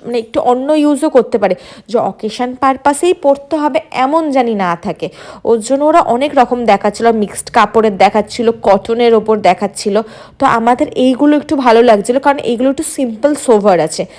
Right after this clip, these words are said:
আর এইগুলোর প্রাইস ছিল around থাউজেন্ড, নাইন হান্ড্রেড এরকম। আর এখানে তুমি অনেক ধরনের কালেকশন পাবে, সাতশো, আটশো, হাজার, বারোশো, দেড় হাজার,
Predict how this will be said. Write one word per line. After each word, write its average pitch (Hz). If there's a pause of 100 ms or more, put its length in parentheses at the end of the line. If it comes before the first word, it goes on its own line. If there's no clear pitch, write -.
(220)
আর 196
এইগুলোর 240
প্রাইস 233
ছিল 285
around 233
থাউজেন্ড, 233
নাইন 208
হান্ড্রেড 220
এরকম। 196 (540)
আর 214
এখানে 269
তুমি 339
অনেক 277
ধরনের 311
কালেকশন 233
পাবে, 214
সাতশো, 226
আটশো, 226
হাজার, 220
বারোশো, 214
দেড় 208
হাজার, 220